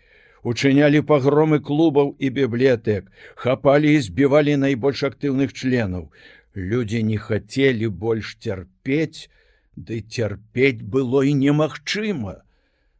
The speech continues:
Адбыліся дэманстрацыі пратэсту. Трэцяга лютага тысяча дзевяцьсот дваццаць сёмага года ў гарадку Косава улады адкрылі агонь па дэманстрацыі,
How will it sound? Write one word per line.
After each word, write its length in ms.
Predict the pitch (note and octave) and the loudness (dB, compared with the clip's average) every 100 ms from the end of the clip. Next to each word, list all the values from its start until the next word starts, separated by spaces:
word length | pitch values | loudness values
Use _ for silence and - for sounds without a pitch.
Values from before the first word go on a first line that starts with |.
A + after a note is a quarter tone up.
| _ _ | _ _
Адбыліся 1000 | A#2 G2 F#2 G#2 A2 G#2+ D#3+ D#3 - D#3 D3+ | -4 -4 -6 -6 -4 -2 -2 -2 -2 0 0
дэманстрацыі 1200 | G#2+ B2 A2 G#2 F2+ - - A#2 B2+ B2+ B2 A2 A2 | 0 -2 0 -2 -6 -10 -6 -2 -2 -4 -8 -8 -6
пратэсту. 800 | G#2 F#2 - G#2 - - F2+ - _ _ _ _ _ _ | -8 -8 -6 -6 -8 -14 -18 -20 _ _ _ _ _ _
Трэцяга 480 | - D#3+ F3+ E3+ E3 | 2 2 4 6 6
лютага 480 | D#3+ E3+ D#3+ C3+ C3+ | 6 4 4 2 0
тысяча 520 | A#2 D3 - C3 B2 | 0 -2 -2 -4 -6
дзевяцьсот 400 | A#2 B2 - C3 | -4 -4 -2 -2
дваццаць 320 | A2+ B2 G2+ | 0 -2 -2
сёмага 400 | - B2+ A2+ G#2+ G2+ | -4 -4 -2 -2 -2
года 280 | C3+ C#3 D3+ - - - | -4 -2 -4 -6 -20 -10
ў 140 | A#2+ | -4
гарадку 460 | B2 C#3 D3+ - D#3 | 0 0 -2 -4 -4
Косава 840 | - C3+ C3+ A2+ - C3 B2 D#3+ F#3 - _ _ _ _ _ | -4 0 0 -2 -4 -4 -2 -4 -6 -12 _ _ _ _ _
улады 520 | A2 G#2+ A2 G#2+ G2 G#2+ | -6 -4 -2 -2 0 -2
адкрылі 720 | F#2+ - A2+ G#2+ A2 G#2+ - _ | -4 -8 -4 -2 -2 -4 -6 _
агонь 560 | A#2+ G2 F2 A2+ D3 D3+ | -8 -8 -4 0 0 -2
па 240 | - C3 | -4 -4
дэманстрацыі, 1500 | A#2 A2+ B2 A#2 A2+ - - A2+ A2+ A#2 - C#3+ D3 E3 D#3 | -2 -2 0 0 -4 -8 -8 -2 0 -2 -4 -4 -2 -4 -6